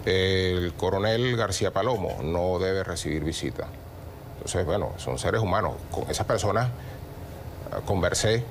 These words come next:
y permití que la familia los visitara,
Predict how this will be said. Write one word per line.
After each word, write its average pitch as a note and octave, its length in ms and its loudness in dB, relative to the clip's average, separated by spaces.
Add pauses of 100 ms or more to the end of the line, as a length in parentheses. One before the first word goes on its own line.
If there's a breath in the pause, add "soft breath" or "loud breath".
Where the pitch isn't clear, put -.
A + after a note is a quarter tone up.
(400)
y E2 220 2 (1040)
permití G2+ 440 4
que F2 420 2
la D#2+ 120 0
familia F2 580 2
los E2+ 160 0
visitara, F#2 580 2